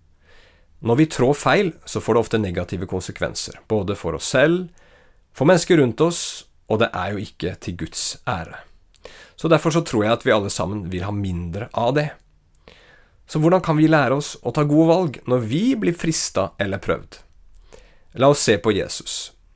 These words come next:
Hvordan reagerte han når den onde kom med sine fristelser? Jo, i hvert tilfelle så svarte han med et ord fra Bibelen. På et tidspunkt lover djevelen ham alle riker på jorden. Bare Jesus faller ned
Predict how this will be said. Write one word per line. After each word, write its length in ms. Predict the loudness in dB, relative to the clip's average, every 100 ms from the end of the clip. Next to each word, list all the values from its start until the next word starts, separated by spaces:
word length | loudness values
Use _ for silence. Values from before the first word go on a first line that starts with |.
| -8
Hvordan 300 | -2 2 2
reagerte 400 | 2 2 0 -2 -2
han 280 | -2 -2 -6 -12
når 220 | -6 -4
den 80 | -2
onde 320 | -2 -2 -2 -4
kom 300 | -2 -2 -2 -10 -20 -20 -8
med 100 | -6
sine 360 | -2 -2 0 -2
fristelser? 640 | -2 -6 -6 -8 -8 -10 -16 _ _ _ _ _ _ -4
Jo, 240 | 0 0 -4 -20 -20 _
i 100 | -6
hvert 300 | 0 0 -2 -6
tilfelle 500 | -4 -2 -2 0 -2
så 140 | -4
svarte 400 | -4 -2 -2 -4 -6
han 140 | -2
med 140 | -4
et 80 | -6
ord 300 | -8 -6 -6 -10
fra 220 | -4 -2
Bibelen. 380 | -2 -2 -4 -6 _ _ _ _ _ -20 -20 -20 -8
På 140 | -2
et 100 | 0
tidspunkt 600 | 0 -2 0 -2 -2 -6 -6 4
lover 320 | 4 4 2
djevelen 380 | 0 0 -4 -6
ham 140 | -8 -4
alle 400 | -2 -2 -2 -2
riker 460 | -2 -6 -4 -4 0
på 100 | 0
jorden. 320 | 2 0 -2 -8 -20 _ _ _ -10
Bare 180 | -6 0
Jesus 340 | 0 0 -8
faller 320 | 0 2 4
ned 240 | 2 0